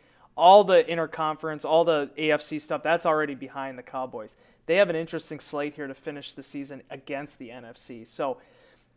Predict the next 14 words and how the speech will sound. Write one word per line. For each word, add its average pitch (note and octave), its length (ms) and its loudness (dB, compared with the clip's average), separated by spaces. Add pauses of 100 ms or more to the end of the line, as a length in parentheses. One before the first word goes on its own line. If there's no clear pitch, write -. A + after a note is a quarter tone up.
(300)
you G#3 160 4
won't C#4 280 2
be C#4 80 -4
scoreboard F#3 540 2
watching D#3+ 360 2
because D#3 300 -8
you're F#3+ 160 -2
a D#3 80 -8
game D#3+ 280 -4
up C#3+ 220 -4
right C#3 180 -6
now C3+ 200 -6
on B2+ 100 -12
everybody. A#2 600 -14